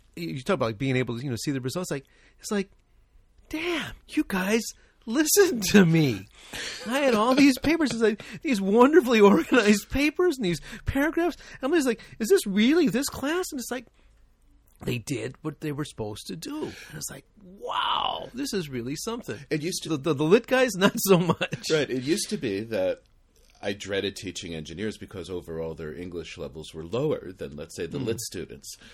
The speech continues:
Speaker 2: But after a while, I realized, "Oh, no, the, the engineering students know how to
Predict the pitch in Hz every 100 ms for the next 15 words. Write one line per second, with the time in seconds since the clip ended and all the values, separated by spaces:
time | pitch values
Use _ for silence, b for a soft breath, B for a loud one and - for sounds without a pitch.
0 | B B 127 101 - 131 160 - 131 131
1 | 165 135 113 123 120 - _ - 208 175
2 | 202 165 135 135 - 202 208 185 190 190
3 | - 139 127 123 - 110 113 120 123 113
4 | 101 104